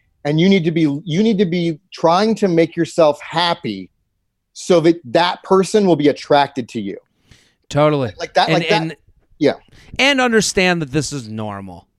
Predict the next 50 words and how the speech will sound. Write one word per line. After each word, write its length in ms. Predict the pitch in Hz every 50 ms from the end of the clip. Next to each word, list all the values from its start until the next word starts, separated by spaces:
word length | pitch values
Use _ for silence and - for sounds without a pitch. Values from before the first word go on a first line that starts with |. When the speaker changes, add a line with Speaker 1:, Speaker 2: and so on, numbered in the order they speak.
| _ _ _
Speaker 2:
This 180 | 190 196 - -
is 60 | -
Speaker 1:
Oh, 40 | 269
no, 140 | 247 285 247
Speaker 2:
totally 760 | - - 208 214 226 233 262 196 180 165 156 151 143 139 139
Speaker 1:
well, 100 | 220 269
well, 120 | 226 202
that 200 | 180 240 254 247
was, 180 | 226 196 160 175
yeah, 120 | 208 202 160
of 120 | 143 -
course, 220 | - 262 262 247 -
she's 180 | - 220 196
asking 260 | 247 254 247 - 226
the 60 | 214 170
question, 300 | 185 185 170 - 135 151
"Is 140 | 170 185 180
this 180 | 185 214 175 151
normal? 580 | 190 185 180 170 170 170 170 165 165 160 - _ _ _ _ _ _
And 140 | - 151 147
why 300 | 143 151 156 165 170 170
is 180 | 170 175 156 160
it 60 | 160
happening 380 | 147 151 151 147 156 143 135 131
now?" 320 | 123 113 90 80 82 - -
It's 120 | 151 - -
happening 380 | 185 214 240 208 262 262 233
now 400 | 202 170 156 156 151 147 143 - _ _ _ _ _
because 280 | - 131 - 180 147 127
you're 80 | 156 147
seeing 420 | - - - 190 196 208 202 196
the 60 | 196 175
fantasy 500 | - 185 170 165 165 160 - - 165 151
that 200 | 147 139 - 147
you 80 | 143
want 320 | 135 135 139 135 139 - -
play 320 | - - 165 160 160 160
out, 320 | 131 120 113 110 110 - - _ _ _ _ _
and 120 | 147 147 156
it 80 | 175
was 160 | 170 156 135 151
in 140 | 151 135
grasp, 640 | 117 123 131 143 139 123 117 101 - - - - - - _ _ _ _ _
but 220 | 127 120 175 180 180
it 40 |
was 180 | 175 160 165 127
a 80 | 156 151
lie. 380 | 139 135 127 110 90 82 82 - - _ _ _ _ _ _ _ _ _ _ - -
Speaker 2:
Yeah. 120 | 202 226
Speaker 1:
Okay? 140 | 294 190 131